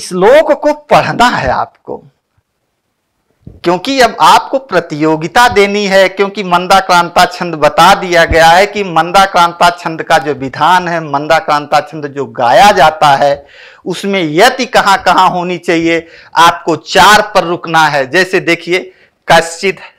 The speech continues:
कश्चित चार है, कांता विरह गुरुड़ा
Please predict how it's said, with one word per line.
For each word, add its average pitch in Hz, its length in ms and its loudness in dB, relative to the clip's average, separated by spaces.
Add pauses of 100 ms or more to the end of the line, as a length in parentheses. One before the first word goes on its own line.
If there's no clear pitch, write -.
(200)
कश्चित 180 480 -2 (2250)
चार 170 340 2
है, 156 200 -14 (1800)
कांता 220 600 4
विरह 196 400 0
गुरुड़ा 165 760 -2